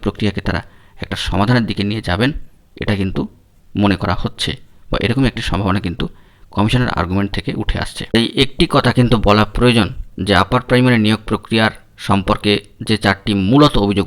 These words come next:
উঠছে, বন্ধুরা আবারও বলছি যে মূলত অর্থাৎ to the point যে চারটি অভিযোগ ওঠে যে ওএমআর, ভ্যাকেন্সি, রিজার্ভেশন, রিচেকিং, এই যে গুরুত্বপূর্ণ চারটি অভিযোগ উঠছে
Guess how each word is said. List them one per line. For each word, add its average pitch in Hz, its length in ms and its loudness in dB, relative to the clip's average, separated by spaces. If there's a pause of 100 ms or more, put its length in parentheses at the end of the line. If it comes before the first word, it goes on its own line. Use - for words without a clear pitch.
উঠছে, - 200 -10 (680)
বন্ধুরা 117 320 4
আবারও 113 260 4
বলছি 110 220 -2 (420)
যে 104 60 2 (180)
মূলত 135 320 6 (320)
অর্থাৎ - 200 -6 (120)
to 139 140 0
the 131 80 4 (120)
point 127 280 4
যে 113 140 0
চারটি 104 280 -2
অভিযোগ 101 300 2
ওঠে - 160 -4 (480)
যে 98 60 -2 (140)
ওএমআর, 113 440 4
ভ্যাকেন্সি, 107 480 -2 (880)
রিজার্ভেশন, 104 480 2 (320)
রিচেকিং, 104 400 -2 (640)
এই - 60 4 (260)
যে 110 80 -2 (100)
গুরুত্বপূর্ণ 135 420 2 (100)
চারটি - 260 -2 (100)
অভিযোগ 104 320 0
উঠছে - 200 -8